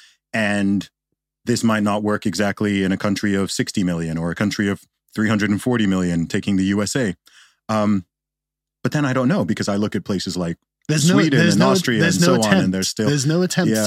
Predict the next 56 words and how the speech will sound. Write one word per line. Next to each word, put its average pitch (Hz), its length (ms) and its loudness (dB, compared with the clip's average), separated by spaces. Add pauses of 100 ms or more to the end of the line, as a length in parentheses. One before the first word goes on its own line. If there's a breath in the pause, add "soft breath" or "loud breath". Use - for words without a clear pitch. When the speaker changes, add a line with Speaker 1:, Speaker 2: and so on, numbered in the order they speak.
(100)
Speaker 2:
to 156 80 -2
even 127 500 0 (600 loud breath)
enforce 143 480 0
the 127 100 -4
rules. 139 340 -4
I 110 60 2
mean, 190 180 4
Speaker 1:
Mm. 190 100 0
Speaker 2:
it, - 80 -6
America 214 400 0
had 170 160 0
this 147 120 -2
problem, 120 480 -4
uh, 110 300 -4
not 147 200 0
long 143 200 0
after 131 240 -2
its 110 100 -8
founding, 123 320 -2
actually, - 300 -12
right? - 140 -12 (100)
'Cause 123 240 -4 (440 loud breath)
the, 135 360 2
there 151 200 0
were, 147 160 0
there 143 140 2
was 147 100 0
a 147 60 2
lot 156 320 2
of 127 80 -2
German 120 340 0
immigration 107 600 -6 (160)
into 107 180 -6
America. 95 380 -10
Speaker 1:
Yes. - 180 -8 (240 loud breath)
Speaker 2:
And 113 320 -6 (920)
in 139 260 2
the 127 140 2
eighteenth, 127 440 0
uh, 135 140 0
nineteenth, 131 540 0
early 135 220 0
nineteenth 131 340 0
century, 170 300 0
they 127 100 0
were 143 160 2
very 135 320 0
concerned. 147 340 0
They 120 40 0
were 123 60 0
like, 127 100 -2
"Oh, 143 100 0
hang 156 200 2
on - 40 2
a 113 40 -2
second. 98 380 -8